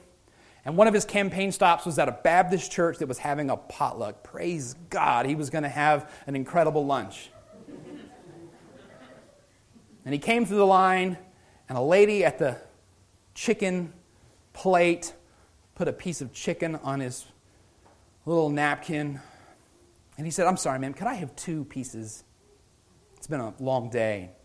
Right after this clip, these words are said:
She said, "I'm sorry, I've been told to give only one piece of chicken to each person."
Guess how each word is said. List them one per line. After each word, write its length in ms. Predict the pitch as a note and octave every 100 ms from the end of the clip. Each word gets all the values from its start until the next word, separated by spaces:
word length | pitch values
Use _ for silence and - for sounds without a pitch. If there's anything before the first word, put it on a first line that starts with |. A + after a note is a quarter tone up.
| _ _ _ _ _ _ -
She 120 | B2+
said, 160 | D3
"I'm 120 | C#3 C3
sorry, 280 | F#3+ E3
I've 120 | C3 B2
been 100 | B2+
told 240 | D#3 C#3
to 60 | C3
give 180 | C3
only 260 | A#2+ B2 A2
one 500 | G2 A#2 C#3+ D#3 C3
piece 220 | C3+ A#2+
of 60 | A2
chicken 400 | - G#2+ G2 F#2
to 180 | - G2 -
each 220 | A2+ -
person." 300 | - F2 -